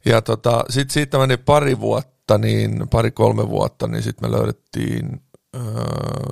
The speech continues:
tai mä tutustuin Roineen Sami, oli tullut Tampereelle Helsingistä asu-, Eskonsa kans-, Esko isänsä kanssa tuossa keskustassa. Ja me pyörittiin samoissa porukoissa ja tota noin sit tuli semmonen, että,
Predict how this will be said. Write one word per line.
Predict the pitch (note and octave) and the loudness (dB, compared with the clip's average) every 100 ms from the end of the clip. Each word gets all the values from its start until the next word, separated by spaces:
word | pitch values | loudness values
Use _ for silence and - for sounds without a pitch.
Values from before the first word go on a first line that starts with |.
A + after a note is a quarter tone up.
| - | -6
tai | - | -4
mä | A2 | -2
tutustuin | A2+ A2 - - A2 | -2 -4 -6 -2 0
Roineen | A2 B2+ A#2 G#2+ C3 | 4 4 2 -4 -2
Sami, | A#2 A#2 G#2+ | -2 -2 -4
oli | G2+ G#2 | -6 -8
tullut | - G2+ F#2+ _ _ - | -8 -8 -8 _ _ -2
Tampereelle | A#2 A2+ G#2+ A2+ - G#2+ - - | 0 0 -2 -2 -2 -4 -4 -6
Helsingistä | A2+ A2+ A2 A2 A2+ - A2+ | -4 -4 -4 -6 -8 -8 -8
asu-, | A#2+ A#2+ - - - | -6 -6 -8 -10 -4
Eskonsa | B2 - - A2 - - | -2 -2 -4 -6 -6 -10
kans-, | A2+ A#2 A#2 - | -8 -8 -6 0
Esko | A#2 - A2+ - | 0 0 -2 0
isänsä | A2+ A2+ A#2+ - - | 0 0 -2 -4 -2
kanssa | - A#2 - | 0 0 -2
tuossa | - - - | -6 -10 -6
keskustassa. | - C#3 - C3 - - A2+ - - - - - - - - - - | -2 -2 -2 -8 -6 -4 -4 -6 -20 -18 -16 -16 -14 -16 -16 -20 -4
Ja | B2 | 0
me | A#2+ | 4
pyörittiin | C3+ B2+ - B2+ | 4 4 0 0
samoissa | C#3 C3+ B2 B2 | 2 2 0 0
porukoissa | - C3+ C3 C3+ A#2+ A2+ - A#2 | 2 4 4 2 2 2 0 -2
ja | A2 A2 | -2 -2
tota | A2+ A2+ - | -4 -2 0
noin | A2 A2+ | 2 2
sit | A2+ A2 - | 0 -2 -4
tuli | A2 A2 | -2 0
semmonen, | A2 A2+ A2 A2 | 0 0 0 0
että, | A2 - A#2+ | -2 -4 -4